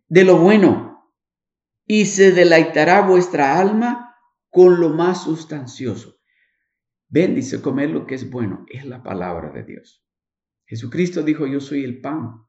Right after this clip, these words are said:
¿Verdad que sí dice? "Yo soy el pan". Entonces,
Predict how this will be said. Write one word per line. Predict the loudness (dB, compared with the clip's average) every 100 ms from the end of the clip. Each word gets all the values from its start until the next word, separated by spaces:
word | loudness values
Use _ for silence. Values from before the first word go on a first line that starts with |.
| _ _ _ _ _ _ _ _ _ _
¿Verdad | -4 -4
que | -4
sí | -4
dice? | -6 -8 -12 -10
"Yo | -8
soy | -6
el | -6
pan". | -6 -12 -14 _ _ _ _ _ _ _ _ _ _ _ _ _ -4
Entonces, | -2 4 4 4 0